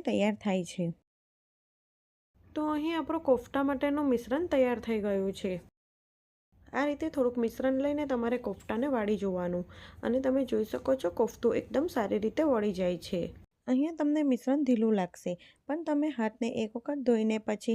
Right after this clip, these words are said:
હાથ પર થોડું તેલ લગાવી કોફતા વાળશો તો તે સરળતાથી વળી જશે. જો અહીં તમારા કોફતા ના વળતા હોય અને આના કરતાં મિશ્રણ તમારું ઢીલું હોય તો તમારે એકથી બે ટેબલસ્પૂન જેટલો ચણાની દાળનો લોટ ઉમેરવાનો. તો હું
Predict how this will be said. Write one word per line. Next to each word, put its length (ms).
હાથ 240
પર 160
થોડું 320
તેલ 240
લગાવી 420
કોફતા 440
વાળશો 360
તો 160
તે 140
સરળતાથી 640
વળી 260
જશે. 340
જો 180
અહીં 200
તમારા 380
કોફતા 400
ના 160
વળતા 380
હોય 240
અને 120
આના 220
કરતાં 340
મિશ્રણ 340
તમારું 340
ઢીલું 400
હોય 400
તો 160
તમારે 340
એકથી 320
બે 160
ટેબલસ્પૂન 540
જેટલો 280
ચણાની 440
દાળનો 320
લોટ 260
ઉમેરવાનો. 560
તો 100
હું 180